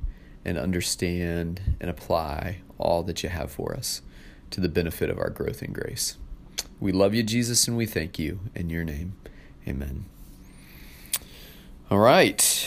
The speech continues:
here is Acts thirteen seventeen through twenty-five. Um, "The God of this people Israel chose our fathers and made the people great during their stay in the land of Egypt, and with uplifted arm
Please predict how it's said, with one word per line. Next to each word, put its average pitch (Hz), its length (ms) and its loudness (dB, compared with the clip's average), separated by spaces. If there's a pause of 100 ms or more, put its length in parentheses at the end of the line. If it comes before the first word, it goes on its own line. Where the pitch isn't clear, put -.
(180)
here 110 440 4
is 98 800 6
Acts 90 400 2
thirteen 92 640 2
seventeen 87 1040 2 (100)
through - 160 -6
twenty-five. - 800 -2 (1500)
Um, 85 640 -6 (380)
"The 104 80 6
God 110 400 10
of 104 240 4
this 104 180 4
people - 380 6
Israel 127 560 6 (180)
chose 92 340 4
our 90 120 4
fathers 98 560 2
and 92 160 4
made 92 180 4
the 92 80 0
people 95 460 2
great 98 480 4
during 90 380 2
their 85 120 2
stay 87 420 4
in 85 100 2
the 82 80 -2
land 85 300 0
of 80 120 -4
Egypt, 92 600 0
and 90 220 0
with 92 320 2
uplifted 120 760 2
arm 95 600 2